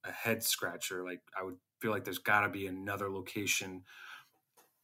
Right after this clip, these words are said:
that they're probably a little bit closer to in terms of, like, traveling and everything like that. But, um, yeah, I do agree with you. I think it would be kinda cool to have some of these t-, more powerhouse teams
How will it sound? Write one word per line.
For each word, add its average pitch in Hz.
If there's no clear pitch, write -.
that 120
they're 110
probably 107
a 104
little 110
bit 107
closer 117
to 120
in 110
terms 104
of, 95
like, 92
traveling 107
and 113
everything 113
like 113
that. 127
But, 107
um, 101
yeah, 135
I 135
do 147
agree 127
with 127
you. 120
I 107
think 135
it 131
would 110
be 120
kinda 110
cool 110
to 104
have 107
some -
of 107
these 101
t-, -
more 104
powerhouse 107
teams 107